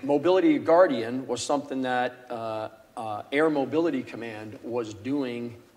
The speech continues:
in the Pacific as part of indo pacom's, you know, broader contributions to Talisman Sabre. So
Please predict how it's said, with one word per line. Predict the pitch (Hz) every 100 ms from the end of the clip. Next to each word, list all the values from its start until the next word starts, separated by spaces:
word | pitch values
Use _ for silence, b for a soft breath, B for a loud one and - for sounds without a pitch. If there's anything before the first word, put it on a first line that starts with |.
| 151
in | 160 151
the |
Pacific | - 120 - 139 123 107 -
as | 117 113
part | - - 143 147
of | 123 120 117 101 - B B B -
indo | 135 135
pacom's, | 123 139 135 135 123 120 113 - 151
you |
know, | 117 95
broader | 120 135 151 143
contributions | 135 127 123 107 131 127 113 104
to | - 110
Talisman | 127 117 113 110
Sabre. | 101 123 113 98
So | - 127